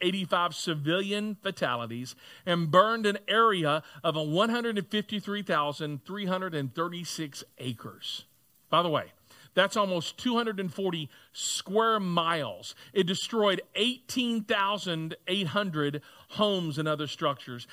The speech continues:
And the total damage for that fire was fifteen, excuse me, sixteen point five billion dollars. And it all happened and it all came from this right here.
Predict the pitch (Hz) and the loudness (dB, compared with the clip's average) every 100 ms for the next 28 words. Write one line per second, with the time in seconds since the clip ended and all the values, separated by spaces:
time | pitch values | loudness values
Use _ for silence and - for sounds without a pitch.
0 | - 190 185 170 - 240 269 240 196 151 | -10 -2 0 0 0 0 0 -2 0 0
1 | 139 139 139 - - _ _ - - 160 | 0 -4 -6 -14 -16 _ _ -20 -8 -2
2 | 170 - 202 185 156 123 123 135 _ _ | -2 2 2 2 0 -2 -8 -14 _ _
3 | - - 160 151 - - - 240 262 - | -20 -6 0 0 -2 -12 -8 -2 -2 -2
4 | - - 233 214 208 202 208 202 - - | -10 -2 2 2 0 -2 -4 -8 -12 -6
5 | 185 151 - 254 - 240 226 185 196 180 | -2 0 -2 -2 -4 -4 -4 -2 -4 0
6 | 151 139 135 131 120 233 254 175 135 113 | 0 2 0 -6 -2 6 6 6 -2 -4
7 | 127 _ - _ 135 135 110 - - - | -8 _ -20 _ -2 -2 -2 -8 -16 -16
8 | - _ _ _ _ _ _ _ _ - | -16 _ _ _ _ _ _ _ _ -14
9 | - 156 151 202 262 190 160 - 160 165 | -2 2 4 4 0 0 0 0 -4 0
10 | 151 190 233 - 147 139 143 160 _ _ | 0 0 -4 -4 -2 -2 -4 -8 _ _
11 | _ _ _ _ _ _ - 113 120 139 | _ _ _ _ _ _ -14 -6 -4 -2
12 | 151 147 123 98 | 0 0 0 -4